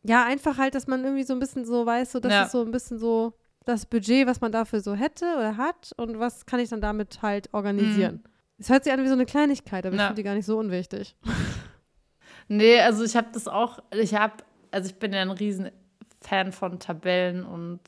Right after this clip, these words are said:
Speaker 2: äh, Pl-, also Zahlen, keine Ahnung, berechnen, hört sich jetzt irgendwie sehr platt an, aber ich hab sehr viele Tabellen auch aufgestellt, als ich schwanger war. Das waren wirklich die einzigen Tabellen, ähm,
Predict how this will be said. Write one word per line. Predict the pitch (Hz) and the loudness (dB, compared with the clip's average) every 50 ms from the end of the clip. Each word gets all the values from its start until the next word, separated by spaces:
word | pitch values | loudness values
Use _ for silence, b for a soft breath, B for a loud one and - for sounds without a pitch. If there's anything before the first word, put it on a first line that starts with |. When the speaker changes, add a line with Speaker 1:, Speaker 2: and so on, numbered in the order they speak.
| - - | -18 -14
Speaker 2:
äh, | 180 185 - - - - - 180 | -12 -12 -12 -10 -12 -12 -12 -14
Pl-, | 180 - - - 220 - _ | -16 -16 -16 -16 -16 -16 _
also | - 170 165 - 170 175 - | -10 -10 -10 -10 -12 -18 -16
Zahlen, | - - - - 185 180 180 175 170 170 170 170 175 170 180 180 - 170 165 - _ _ _ _ _ _ _ _ _ _ _ _ _ _ _ _ _ | -16 -10 -4 0 2 2 2 2 2 -2 -4 -8 -10 -12 -12 -12 -10 -12 -12 -14 _ _ _ _ _ _ _ _ _ _ _ _ _ _ _ _ _
keine | - - - 180 165 | -12 -6 -2 0 0
Ahnung, | 160 160 160 156 160 165 _ _ - | 0 0 -2 -4 -6 -10 _ _ -18
berechnen, | 180 165 180 160 - 170 165 160 - - 185 170 160 160 165 165 | -10 -8 -8 -4 -2 -4 -4 -4 -6 -10 -10 -10 -8 -8 -10 -10
hört | 170 165 - | -10 -12 -14
sich | - - | -16 -20
jetzt | _ - - | _ -20 -20
irgendwie | 208 175 170 160 165 | -16 -16 -14 -12 -10
sehr | 170 165 | -8 -10
platt | 160 - - - 165 - | -8 -8 -10 -12 -10 -10
an, | - - - | -12 -12 -10
aber | - 165 160 165 B B B B B - | -6 -6 -6 -6 B B B B B -12
ich | 185 - | -6 -2
hab | 214 208 202 - - | 0 0 0 -2 -6
sehr | 190 180 160 180 190 190 | -8 -6 -4 -2 -2 -2
viele | 185 - 196 180 165 | -2 -4 -6 -6 -6
Tabellen | - 180 156 165 165 170 170 | -6 -6 -2 -2 -2 -2 -2
auch | 170 165 | -4 -6
aufgestellt, | 170 - 165 - - 180 - - - - | -6 -6 -8 -8 -10 -16 -16 -14 -14 -12
als | 160 165 | -12 -12
ich | 175 - | -14 -12
schwanger | - - 175 175 175 | -12 -10 -8 -4 -2
war. | 175 175 | -2 -2
Das | - - 185 | -4 -4 -8
waren | 180 175 | -8 -8
wirklich | 180 180 190 - | -8 -10 -10 -12
die | - - - - | -16 -18 -4 -2
einzigen | 180 180 180 - 196 190 185 175 | 0 0 0 -2 -6 -8 -8 -6
Tabellen, | - 180 151 - 175 170 180 190 190 208 214 B B B B B B B B B - | -8 -8 -6 -4 -2 -2 -2 -2 -4 -6 -8 B B B B B B B B B -4
ähm, | 185 180 175 170 170 170 175 | -2 -2 -2 -2 -4 -6 -8